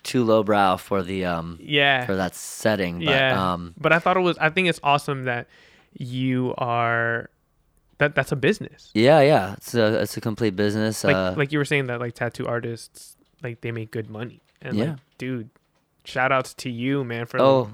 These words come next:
Speaker 2: like, for making that happen. And, like,
Speaker 1: <laughs> Thanks,
Speaker 2: like,
Speaker 1: man.
Speaker 2: how, how did that come about? Like, having tattoo parties?
Speaker 1: Yeah, so, um,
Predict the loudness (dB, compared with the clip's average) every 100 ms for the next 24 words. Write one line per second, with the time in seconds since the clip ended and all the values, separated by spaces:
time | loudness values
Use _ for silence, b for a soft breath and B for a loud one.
0 | -4 -2 -2 0 0 0 -4 -4 -2 -2
1 | -4 -8 -10 -12 -14 -16 _ _ _ -14
2 | -12 -6 -4 -2 -4 0 2 2 0 -2
3 | -4 -8 -6 -6 -8 -14 _ -12 -12 B
4 | B B B B B B -4 -4 -4 -6
5 | -10 -8 -12 -12 _ -12 -6 -6 -6 -12
6 | -20 -20 _ 4 6 8 6 4 6 6
7 | 6 6 4 2 -2